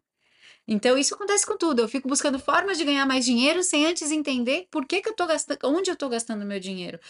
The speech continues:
Eu fico encontrando formas de melhorar o meu relacionamento, sem antes entender por que que meu relacionamento está ruim, né? E a autoestima não é diferente. Não adianta você buscar formas de melhorar a sua autoestima se você não parar pra entender o quanto você tá negando quem você é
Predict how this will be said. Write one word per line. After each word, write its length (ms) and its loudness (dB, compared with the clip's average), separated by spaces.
Eu 80 -2
fico 180 -6
encontrando 460 2
formas 500 0
de 80 0
melhorar 360 2
o 60 0
meu 140 -2
relacionamento, 640 0
sem 160 0
antes 160 -2
entender 420 0
por 160 -8
que 140 -4
que 100 -16
meu 80 -2
relacionamento 440 -2
está 180 0
ruim, 480 -2
né? 260 0
E 80 -2
a 80 4
autoestima 400 0
não 80 2
é 60 0
diferente. 600 -4
Não 80 -2
adianta 320 0
você 240 0
buscar 300 -2
formas 440 0
de 60 -4
melhorar 520 2
a 40 -2
sua 240 -2
autoestima 680 -2
se 100 -4
você 220 0
não 100 -2
parar 240 0
pra 140 -4
entender 340 -2
o 140 -2
quanto 300 -4
você 180 -4
tá 100 -8
negando 640 -2
quem 240 0
você 320 -2
é 280 0